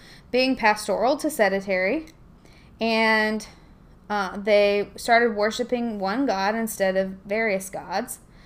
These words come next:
and they became more rulers versus just living on the steppe. Says, "Broadly similar patterns prevailed in Africa as well.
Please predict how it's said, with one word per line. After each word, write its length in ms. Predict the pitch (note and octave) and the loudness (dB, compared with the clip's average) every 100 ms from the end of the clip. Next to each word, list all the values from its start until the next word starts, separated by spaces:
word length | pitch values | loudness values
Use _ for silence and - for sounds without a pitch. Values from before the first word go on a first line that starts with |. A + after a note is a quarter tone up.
| - - - - | -20 -20 -20 -12
and 160 | - A#3+ | -4 0
they 80 | C4+ | 0
became 360 | C#4+ D#4 D4 | 0 0 0
more 300 | C#4 B3+ C4 | 0 0 0
rulers 720 | B3 A3+ D#4 G4+ A2+ A2+ - - - - - - - - | 0 -2 0 0 -4 -8 -12 -16 -20 -20 -20 -20 -20 -8
versus 640 | G#3 G#3+ A3 G#3 G#3 G3+ | -2 -2 0 0 0 -4
just 240 | - G#3+ A3 | -8 -8 -4
living 260 | G#3+ G#3 | -2 -2
on 100 | F#3+ | -4
the 80 | F#3+ | -6
steppe. 360 | F#3+ - B3+ - - - - - - - - - | -6 -2 -2 -4 -18 -20 -20 -20 -20 -20 -20 -20
Says, 300 | - C#4 C4 | -2 2 2
"Broadly 560 | A3+ B3 C#4+ F#4 G4 A#4+ | 2 4 6 6 6 2
similar 380 | - D4 D4 D4 | 2 0 0 -2
patterns 580 | C#4+ A#3+ G#3 G#3 G3+ - | 2 4 4 4 -4 -4
prevailed 440 | A#3+ A3 A3 A3+ | -2 2 2 2
in 100 | G#3+ | 0
Africa 600 | - C4 F4 C4+ A#3 G#3+ - | -4 -2 -2 -4 -2 -2 -2
as 180 | G3 | -4
well. 600 | G3+ B3 E4 G#3+ F3+ G#3 | -2 2 4 4 2 -6